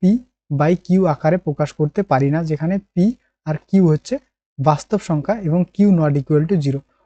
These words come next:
অর্থাৎ যে সমস্ত সংখ্যাকে আমরা পি by কিউ আকারে প্রকাশ করতে পারি না, তাদেরই অমূলদ সংখ্যা বলা হয়।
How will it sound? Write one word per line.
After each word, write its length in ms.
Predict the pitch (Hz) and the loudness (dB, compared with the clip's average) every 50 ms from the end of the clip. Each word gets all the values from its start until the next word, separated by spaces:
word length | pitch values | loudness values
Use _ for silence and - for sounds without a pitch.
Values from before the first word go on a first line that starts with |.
| _ _ | _ _
অর্থাৎ 240 | - 190 - 285 262 | -6 -2 2 2 2
যে 200 | 196 160 175 214 | 4 4 4 2
সমস্ত 280 | - 226 240 247 226 254 | 2 0 -2 -2 0 0
সংখ্যাকে 360 | 226 226 220 220 208 220 226 | 0 0 0 0 2 2 0
আমরা 180 | 214 214 240 226 | 0 0 -2 -2
পি 180 | - - 196 | 0 2 2
by 160 | 185 208 214 | 4 4 2
কিউ 140 | 196 208 190 185 | 2 2 0 0
আকারে 200 | 175 175 208 214 | 0 -2 -4 -4
প্রকাশ 300 | - 175 170 175 170 - | -4 -2 -2 -2 -2 -2
করতে 220 | 185 175 - 196 | -4 -4 -4 -2
পারি 220 | 175 170 151 160 | -2 -2 0 0
না, 80 | 190 220 | -2 -2
তাদেরই 340 | - 180 160 160 165 180 196 | 0 2 2 4 4 2 0
অমূলদ 420 | - 170 143 143 151 151 147 147 | 0 -2 0 0 2 2 0 -2
সংখ্যা 300 | 147 - 135 131 - 131 | -4 -6 -8 -10 -8 -8
বলা 140 | 131 127 131 | -6 -6 -6
হয়। 80 | 139 | -8